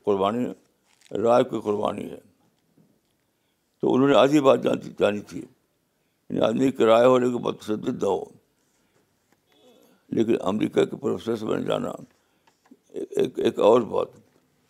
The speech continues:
کہ وہ مت-، اپنی رائے کو مانتے ہوئے وہ سمجھے کہ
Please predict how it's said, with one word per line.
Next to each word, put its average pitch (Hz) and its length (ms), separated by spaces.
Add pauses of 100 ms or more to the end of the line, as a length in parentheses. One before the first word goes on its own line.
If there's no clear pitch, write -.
(540)
کہ - 80
وہ - 140 (100)
مت-، - 340 (160)
اپنی 101 340
رائے 101 320
کو 107 420 (680)
مانتے - 480
ہوئے 131 280 (1300)
وہ - 140
سمجھے 117 380
کہ 131 200